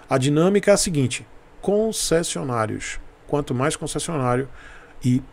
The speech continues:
disponibilidade de peças e disponibilidade de motos, maior produção de motos, a gente entra pro jogo, né? Esse é o pensamento de qualquer marca que vem pro Brasil, qualquer marca que vem pra brigar.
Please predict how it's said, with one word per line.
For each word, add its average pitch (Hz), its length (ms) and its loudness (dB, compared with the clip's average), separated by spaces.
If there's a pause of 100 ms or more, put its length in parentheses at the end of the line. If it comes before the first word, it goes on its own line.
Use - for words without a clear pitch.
(240)
disponibilidade 139 760 4
de 151 60 -4
peças 139 680 2
e 127 60 0
disponibilidade 139 800 4
de 202 80 0
motos, 156 680 2 (120)
maior 123 320 4
produção 196 400 2
de 190 60 -2
motos, 156 680 2 (1080)
a 110 100 2
gente 123 300 0
entra 117 200 -2
pro 123 160 -6
jogo, 107 420 -4 (360)
né? 123 240 -4 (340)
Esse 147 240 10
é 185 40 6
o - 20 -12
pensamento 156 460 2
de - 80 -8
qualquer 160 280 2
marca 131 300 2
que 139 120 0
vem 127 120 0
pro 135 140 -2
Brasil, 117 400 -2 (280)
qualquer 180 300 6
marca 139 320 2
que 127 160 -2
vem 131 140 4
pra 135 120 2
brigar. 110 400 0